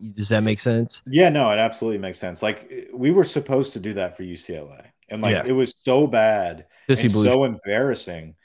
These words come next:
Speaker 2: last year against U C L A that we fired our coach. You know, like, it was, that was, like, the last fucking straw. Um, and I, I feel like this is what should happen. The opposite should happen this season. It should be the exact reverse,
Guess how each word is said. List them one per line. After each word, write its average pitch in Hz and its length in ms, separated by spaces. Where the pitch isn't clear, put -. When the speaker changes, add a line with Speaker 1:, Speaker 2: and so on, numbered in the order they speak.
Speaker 2:
last 98 420
year 95 140
against 90 300
U 95 60
C 95 180
L 87 180
A 90 100
that 90 300
we 98 140
fired 104 440
our 78 140
coach. - 680
You 117 120
know, 123 140
like, 120 160
it 127 60
was, 131 200
that 127 260
was, 131 160
like, 127 180
the 113 100
last 104 600
fucking 95 320
straw. - 460
Um, 95 440
and 104 120
I, 107 240
I 101 60
feel 123 400
like 110 360
this 113 300
is 117 160
what 101 260
should 147 540
happen. 87 720
The 110 120
opposite 120 560
should - 160
happen 95 420
this 98 240
season. 85 400
It 101 140
should 131 220
be 127 80
the 110 200
exact 110 540
reverse, 92 540